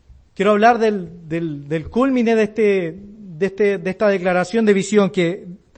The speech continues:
una iglesia guiada por el Espíritu Santo, unida y entrelazada, con lo que cada miembro aporta, todos haciendo su parte, creciendo en amor, para llevar a cabo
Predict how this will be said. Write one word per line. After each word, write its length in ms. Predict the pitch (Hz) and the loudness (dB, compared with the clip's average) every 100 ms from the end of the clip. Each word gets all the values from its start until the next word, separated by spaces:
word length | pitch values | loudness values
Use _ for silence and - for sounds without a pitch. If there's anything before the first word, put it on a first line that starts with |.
| _ _ _ _ _ _ | _ _ _ _ _ _
una 180 | - 175 | -2 0
iglesia 360 | 165 185 196 208 | 2 2 4 2
guiada 280 | 175 196 190 | 4 4 4
por 100 | 190 | 4
el 80 | 180 | 2
Espíritu 380 | 175 175 170 | 0 -4 -4
Santo, 640 | 180 233 269 254 262 269 269 | 2 2 2 2 2 2 0
unida 340 | 175 180 214 | -2 2 4
y 80 | 208 | 2
entrelazada, 920 | 196 175 170 160 214 226 233 - - | 0 0 -2 4 4 6 2 -6 -20
con 140 | - 170 | 0 0
lo 60 | 160 | 2
que 100 | 180 | 4
cada 240 | 202 208 | 6 6
miembro 420 | 220 233 208 208 | 6 4 4 4
aporta, 680 | 190 196 254 277 - 277 285 _ | 4 8 6 6 2 -2 -2 _
todos 300 | 269 294 262 | 2 4 0
haciendo 340 | - 233 233 | -2 -2 -2
su 120 | 220 | -2
parte, 460 | 233 262 262 269 262 - _ _ | 0 0 0 -6 -6 -12 _ _
creciendo 600 | - 170 - 220 269 247 | -4 -4 -2 0 2 4
en 80 | 233 | 6
amor, 440 | 233 254 320 - - - - _ _ | 6 4 2 -4 -20 -20 -20 _ _
para 200 | - 185 | 0 2
llevar 360 | 196 214 240 269 | 6 8 8 6
a 100 | 254 | 2
cabo 460 | 262 285 302 285 | 2 2 0 -6